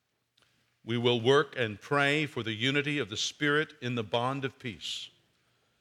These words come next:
We will walk together in brotherly love as becomes the members of a Christian church, exercise an affectionate care and watchfulness over each other,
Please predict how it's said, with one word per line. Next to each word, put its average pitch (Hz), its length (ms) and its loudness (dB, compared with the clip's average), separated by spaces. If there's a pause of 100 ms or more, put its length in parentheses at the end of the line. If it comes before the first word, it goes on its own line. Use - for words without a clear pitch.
(320)
We 151 80 -2
will 151 160 4
walk 160 260 6
together 156 440 4
in 127 140 0
brotherly 147 420 6
love 139 360 4
as 120 120 -2
becomes 160 460 0
the 151 80 -2
members 151 400 2
of 120 60 -6
a 117 60 -4
Christian 120 380 -4
church, - 480 -10 (600)
exercise 160 720 4
an 143 100 0
affectionate 156 560 0
care 156 360 4
and 117 240 -4
watchfulness 147 560 0
over 147 260 0
each 139 160 -4
other, 147 280 -2